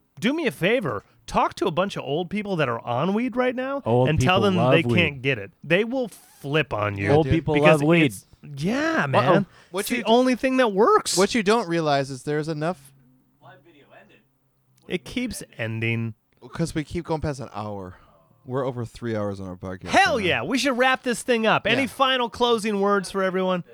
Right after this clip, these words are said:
Speaker 3: Uh, what you don't realize is that there are people out there that need weed for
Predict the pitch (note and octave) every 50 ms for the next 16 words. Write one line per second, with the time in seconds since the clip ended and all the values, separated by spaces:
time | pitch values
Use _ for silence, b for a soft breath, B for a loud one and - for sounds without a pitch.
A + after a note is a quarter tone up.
0 | - _ - E3 F3+ F#3 F#3 F#3 F#3 F3+ F3 G#3 G#3+ - A3 F#3+ G#3+ A3 G3 G3
1 | G#3 G#3 G3+ G3 F#3+ G3 G3 G3 F#3+ - - E3 D#3+ - _ - F3 F3 E3+ E3+
2 | E3 - - - - - _ _ _ _ _ _ _ _ _ _ _ - - -
3 | - - B2 - D3 D3+ - - D3+ D#3+ E3+ F3+ F3 - F#3+ F3+ - F3 D#3 C#3+
4 | C#3 C#3+ D3+ - - E3 D#3 D#3 D#3 E3 D#3+ D3 _ - A#2+ B2 B2 A#2+ - -
5 | A2 A2 A2 A#2 B2 C#3 D#3+ E3+ F#3 F3+ D#3 C3 A2+ B2+ C#3 C#3+ D3 D3+ C#3+ C3
6 | - - C#3 B2